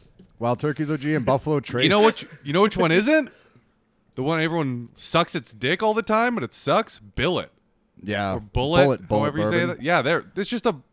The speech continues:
Speaker 1: They're
Speaker 2: it's just
Speaker 1: branch,
Speaker 2: a marketing whiskey.
Speaker 1: they're a branch of Jim Beam, which is the trashiest whiskey ever.
Speaker 2: Oh, they might be, but they were on their own with, uh, they were u-, doing the bulk distill thing I just talked about
Speaker 1: Oh, okay.
Speaker 2: for a long ass time. So if they're a branch of Jim Beam, it's just some partnership because,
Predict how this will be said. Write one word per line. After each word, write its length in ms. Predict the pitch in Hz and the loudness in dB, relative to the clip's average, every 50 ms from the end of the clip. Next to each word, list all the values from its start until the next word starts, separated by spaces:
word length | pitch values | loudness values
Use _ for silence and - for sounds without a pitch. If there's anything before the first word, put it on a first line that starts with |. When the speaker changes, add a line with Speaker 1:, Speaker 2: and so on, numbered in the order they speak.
| _ _ _ _ _ - | _ _ _ _ _ -4
Speaker 1:
They're 160 | 117 131 135 | 0 0 0
Speaker 2:
it's 80 | - | 0
just 120 | 208 226 - | 0 2 4
Speaker 1:
branch, 180 | 254 220 - | 4 4 6
Speaker 2:
a 20 | 160 | 6
marketing 460 | 170 208 262 285 - 277 190 139 113 | 8 8 6 6 4 2 0 0 0
whiskey. 300 | 101 92 85 - - - | -2 -6 -8 -8 -12 -4
Speaker 1:
they're 200 | 101 117 123 127 | 0 2 4 4
a 60 | 127 107 | 2 2
branch 400 | - - 113 113 131 139 - 131 | 0 -2 -2 -2 -2 -2 -4 -6
of 100 | 110 90 | -6 -4
Jim 240 | 87 110 113 104 | -2 -2 -2 -4
Beam, 320 | 87 95 98 107 107 95 85 | -4 -6 -4 -4 -4 -4 -4
which 160 | 90 87 104 | -6 -8 -8
is 100 | 95 90 | -8 -6
the 120 | 90 101 85 | -6 -6 -6
trashiest 800 | - - - - - 117 117 127 117 - - 98 90 85 - | -8 -10 -10 -6 -2 -2 -2 -2 -4 -6 -10 -14 -14 -12 -10
whiskey 400 | 85 87 82 - - 80 73 - - | -10 -10 -10 -10 -10 -14 -14 -12 -10
ever. 360 | - 80 71 65 57 58 - - _ _ - | -10 -10 -10 -10 -12 -14 -16 -18 _ _ -8
Speaker 2:
Oh, 160 | 170 202 202 | -8 -6 -4
they 120 | 208 233 233 | -4 -2 0
might 240 | 180 190 240 269 190 | 2 2 2 2 2
be, 100 | 165 139 | 0 0
but 80 | 131 147 | 0 0
they 80 | 196 | 2
were 120 | 233 254 262 | 4 4 4
on 80 | 254 | 4
their 180 | 220 202 180 190 | 4 4 4 4
own 160 | 208 202 170 | 4 4 2
with, 160 | 147 143 - 156 | 0 0 0 -2
uh, 100 | 131 113 | -2 -2
they 140 | 95 139 175 | -2 -2 -4
were 80 | 214 | -2
u-, 140 | 220 208 180 | -4 -6 -8
doing 340 | 120 107 147 156 151 135 117 | -8 -6 -6 -4 -4 -4 -6
the 80 | 120 | -8
bulk 320 | 113 98 - 127 135 139 - | -10 -6 -4 -4 -4 -4 -4
distill 340 | - 117 - - 131 123 - | -8 -10 -8 -6 -6 -6 -6
thing 200 | - 110 98 98 | -6 -6 -8 -6
I 40 | |
just 180 | 92 95 92 - | -8 -8 -8 -6
talked 240 | 113 104 104 98 - | -4 -4 -4 -4 -8
about 300 | 101 92 90 87 85 - - - - - | -10 -8 -8 -8 -8 -10 -14 -16 -10 -4
Speaker 1:
Oh, 200 | 92 98 104 113 | -2 0 0 0
okay. 100 | 117 - | -2 -2
Speaker 2:
for 80 | - 123 | -2 0
a 120 | 113 107 107 | 0 0 0
long 420 | 104 104 110 117 120 117 113 110 | 0 2 4 4 4 4 2 0
ass 200 | 98 95 87 - | -4 -6 -6 -8
time. 360 | - 107 92 90 87 87 85 - _ _ _ _ _ _ | -8 -8 -6 -6 -8 -10 -12 -16 _ _ _ _ _ _
So 160 | - 165 180 | 0 2 2
if 80 | 175 - | 4 4
they're 100 | 220 208 | 4 4
a 40 | 170 | 4
branch 280 | 151 208 202 175 - 151 | 4 4 2 2 0 -2
of 40 | |
Jim 240 | 117 135 143 123 110 | 0 0 0 0 0
Beam, 220 | 120 127 123 110 101 | 0 0 0 0 -2
it's 140 | 98 - | -4 -6
just 280 | - 127 104 - - - | -8 -8 -8 -10 -10 -10
some 160 | - 127 101 | -10 -10 -8
partnership 600 | - - 123 123 110 101 98 - - 110 98 87 - | -4 -2 -2 -2 -2 -4 -10 -12 -10 -12 -12 -12 -12
because, 480 | 110 - - 104 95 92 85 - - | -14 -14 -12 -10 -10 -10 -12 -16 -20